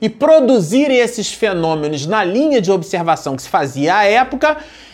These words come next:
e na mesma facilidade, na mesma proporção, encontrar mesas se movimentando. Porque o ponto aqui não era simplesmente o estalar,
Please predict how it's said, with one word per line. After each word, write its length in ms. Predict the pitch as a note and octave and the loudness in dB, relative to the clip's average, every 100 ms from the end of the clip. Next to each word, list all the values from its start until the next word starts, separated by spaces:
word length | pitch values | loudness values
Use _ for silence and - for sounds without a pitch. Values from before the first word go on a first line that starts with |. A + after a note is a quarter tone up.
| - - | -12 -2
e 460 | F4 F4+ F4 D4+ - _ _ | 4 6 4 2 -8 _ _
na 240 | A3+ D#4 D#4 | 0 2 2
mesma 560 | C4+ F#4 G4+ C#4+ C#4 | 2 2 2 0 -2
facilidade, 720 | - B3+ - A#3+ G3+ E3+ E3+ | 0 -2 -2 -2 0 0 0
na 140 | A3+ A#3 | -2 0
mesma 380 | G3 G3+ G#3 A3 | 0 0 0 0
proporção, 680 | B3+ B3+ C#4+ C#4 D4+ D#4 | 0 2 0 0 0 2
encontrar 520 | E4+ F4 D4+ C#4 D#4+ | 2 2 2 2 0
mesas 380 | C#4+ B3 C#4 C#4+ | 2 2 2 0
se 80 | D4 | -2
movimentando. 880 | D4 C#4+ C#4+ D#4+ E4+ A#3 F3+ D#3 C3+ - - | -2 -2 -2 -4 -2 -2 -2 -2 -4 -8 -14
Porque 220 | - - E4+ | -8 -2 0
o 100 | C4+ | 0
ponto 380 | C#4 E4+ D#4 | 2 2 2
aqui 240 | A#3+ - D#4+ | -2 -2 -2
não 220 | F4+ D#4 | 0 -2
era 180 | E4 E4 | 0 -2
simplesmente 800 | - F#4+ F#4 B3+ G3+ A#3+ D4 C#4+ | 0 -2 0 -2 0 0 0 -2
o 40 | |
estalar, 920 | C#4 - D#4 C4+ G3+ A#3 C4 G#3+ E3 | -4 -4 -2 0 2 4 4 2 -6